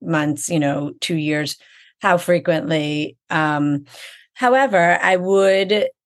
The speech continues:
s-, you, you don't want to miss an excellent candidate if they have the skill set. And I think just by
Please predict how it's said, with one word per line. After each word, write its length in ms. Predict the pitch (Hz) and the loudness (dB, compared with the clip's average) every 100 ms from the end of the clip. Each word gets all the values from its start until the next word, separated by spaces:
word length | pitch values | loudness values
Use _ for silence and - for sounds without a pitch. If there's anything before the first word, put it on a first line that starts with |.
| _ - | _ -14
s-, 220 | - - _ _ - | -14 -14 _ _ -6
you, 300 | 202 170 - | -4 -4 -4
you 140 | 196 | -2
don't 240 | 190 208 190 | 0 2 2
want 340 | 170 170 - | 0 0 -4
to 500 | - 170 160 156 160 - | -4 -2 0 0 -2 -2
miss 380 | 180 220 233 | 0 0 0
an 160 | - 170 | -4 -4
excellent 480 | 170 160 165 156 - | -4 -6 -4 -6 -4
candidate 680 | 277 285 156 151 147 160 - | -2 0 0 0 2 0 0
if 220 | 160 - | -4 0
they 380 | 170 156 151 156 | 0 0 0 -2
have 260 | 170 151 | -2 -2
the 80 | 151 | -2
skill 300 | 143 - 165 | -2 0 0
set. 440 | 170 156 147 202 - _ _ _ _ 170 | 0 -2 0 -2 -6 _ _ _ _ -2
And 260 | 160 165 - | 0 -2 -2
I 120 | 160 | -4
think 300 | 160 175 165 | 0 -2 0
just 220 | - 160 | -2 -2
by 260 | - 151 | -2 -2